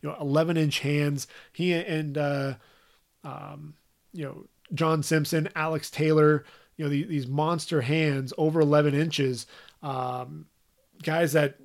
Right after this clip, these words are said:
you know, when you have these big meat hooks, you're just gonna lock onto somebody. And once you grab a hold of 'em, it's gonna be really hard to let, you know, for these guys to let go.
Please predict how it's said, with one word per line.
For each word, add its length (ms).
you 120
know, 80
when 180
you 100
have 180
these 120
big 300
meat 240
hooks, 280
you're 120
just 160
gonna 140
lock 280
onto 260
somebody. 640
And 340
once 160
you 80
grab 260
a 60
hold 220
of 120
'em, 240
it's 100
gonna 140
be 80
really 220
hard 260
to 80
let, 200
you 100
know, 60
for 240
these 220
guys 260
to 60
let 220
go. 340